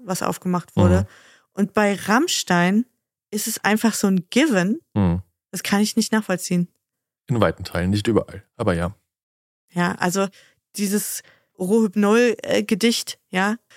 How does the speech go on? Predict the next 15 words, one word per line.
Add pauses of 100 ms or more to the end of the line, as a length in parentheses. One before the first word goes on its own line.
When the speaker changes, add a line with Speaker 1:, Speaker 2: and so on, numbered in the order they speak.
(100)
Speaker 2:
Ja,
Speaker 1:
da
hat
der
Speaker 2:
klar.
Speaker 1:
Kiepenheuer
und
Witsch
uns
drei
Monate
lang
am
Stück
erklärt,